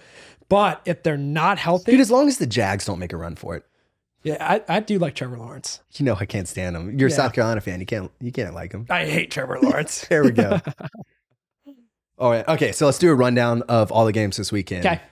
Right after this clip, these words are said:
Speaker 2: You wanna go first and then I'll
Speaker 1: Yep.
Speaker 2: go after you?
Speaker 1: Yep.
Speaker 2: Okay,
Speaker 1: Uh,
Speaker 2: so Seahawks and forty-niners. We
Speaker 1: forty-niners
Speaker 2: got it,
Speaker 1: take it.
Speaker 2: forty-niners.
Speaker 1: Easy.
Speaker 2: Chargers, Jags.
Speaker 1: Jags take it. Trevor Lawrence gets his first playoff win.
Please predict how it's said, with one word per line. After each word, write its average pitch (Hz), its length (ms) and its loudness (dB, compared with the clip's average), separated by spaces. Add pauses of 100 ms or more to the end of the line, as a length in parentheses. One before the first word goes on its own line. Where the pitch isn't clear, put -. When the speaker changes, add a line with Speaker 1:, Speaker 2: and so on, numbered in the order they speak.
(280)
Speaker 2:
You 113 100 2
wanna 117 120 2
go 107 80 4
first 110 280 0
and 113 80 -6
then 101 60 2
I'll 104 60 4
Speaker 1:
Yep. 98 40 0
Speaker 2:
go 95 80 -2
after 95 160 -4
you? 113 160 -2 (160)
Speaker 1:
Yep. 190 200 0 (340)
Speaker 2:
Okay, 160 240 4
Speaker 1:
Uh, 98 40 0
Speaker 2:
so - 120 -2
Seahawks 131 540 0
and 117 100 -6
forty-niners. 90 560 -6
We 185 60 2
Speaker 1:
forty-niners 156 280 2
Speaker 2:
got - 40 -6
it, - 40 -6
Speaker 1:
take 127 80 -6
it. - 20 -10
Speaker 2:
forty-niners. 95 540 -6
Speaker 1:
Easy. 139 280 -4
Speaker 2:
Chargers, 113 460 0
Jags. 92 480 -6 (260)
Speaker 1:
Jags 196 380 2
take 190 220 0
it. 214 100 -2
Trevor 180 220 0
Lawrence 175 260 -2
gets 170 160 -2
his - 100 -8
first 160 240 -4
playoff 143 280 -8
win. 131 180 -14